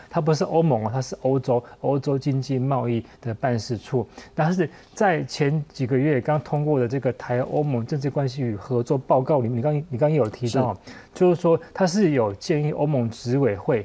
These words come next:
Speaker 1: 哈，在未来把这个E E T O改名成为是这个欧盟驻台办事处，就是把欧洲改成欧盟，
Speaker 2: 嗯哼。
Speaker 1: 把经贸拿掉，就变成是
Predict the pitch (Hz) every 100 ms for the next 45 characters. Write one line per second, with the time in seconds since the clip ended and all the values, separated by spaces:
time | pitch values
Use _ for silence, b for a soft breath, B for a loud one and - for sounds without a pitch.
0 | - 107 B B B - 196 196 196 135
1 | 120 120 107 131 - 139 143 135 135 135
2 | 135 - 139 117 120 123 139 135 - 127
3 | 147 113 107 127 139 131 123 - 151 151
4 | 147 120 113 117 156 127 104 101 135 120
5 | 104 135 - 127 139 170 127 110 120 170
6 | 165 175 120 107 139 147 151 110 - B
7 | - 98 151 151 151 120 113 110 135 110
8 | B B 151 190 160 123 147